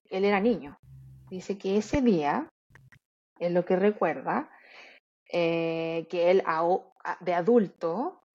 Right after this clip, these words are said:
lo relaciona, que él estaba en la casa de su tío y como que lo echaban del, del departamento, así como, "Ándate, voy a ir a otro lado", y sale su tío con otro gallo más, con este Skippy, con una como alfombra enrollada.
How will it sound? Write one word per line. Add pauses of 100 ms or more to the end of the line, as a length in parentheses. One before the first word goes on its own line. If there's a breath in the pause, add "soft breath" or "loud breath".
lo
relaciona, (840)
que
él
estaba
en
la
casa
de
su
tío
y
como
que
lo
echaban
del,
del
departamento,
así
como,
"Ándate,
voy
a
ir
a
otro
lado",
y (320 loud breath)
sale
su
tío
con
otro
gallo
más,
con
este
Skippy,
con
una
como
alfombra
enrollada.